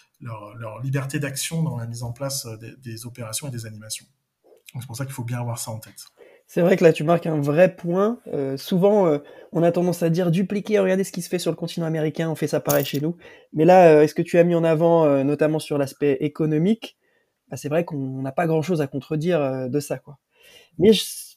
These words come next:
Speaker 2: tu as un peu anticipé ma question, c'est vrai, sur, euh, l'aspect N B A, et je me suis posé la question sur la réflexion pendant que je travaillais sur, euh,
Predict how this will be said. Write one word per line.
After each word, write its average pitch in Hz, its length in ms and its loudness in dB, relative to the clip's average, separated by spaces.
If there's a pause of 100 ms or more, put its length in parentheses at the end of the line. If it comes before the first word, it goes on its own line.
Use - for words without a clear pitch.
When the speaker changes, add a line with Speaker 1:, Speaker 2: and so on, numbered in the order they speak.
Speaker 2:
tu 196 180 6
as 254 60 8
un 285 80 4
peu 330 120 2
anticipé 208 480 2
ma 185 120 4
question, 175 320 -2
c'est 180 140 -2
vrai, 143 280 0 (260)
sur, 156 300 0
euh, 139 320 6
l'aspect 147 400 0
N 208 260 4
B 175 40 2
A, 214 340 6
et 202 60 4
je 170 100 -2
me 190 60 0
suis 226 140 -4
posé 269 260 2
la 226 100 6
question 240 460 0
sur 190 160 -2
la 165 100 4
réflexion 175 420 -2
pendant 165 220 -2
que 147 60 -8
je 135 300 0
travaillais 160 380 0
sur, 151 280 -2
euh, 131 100 -2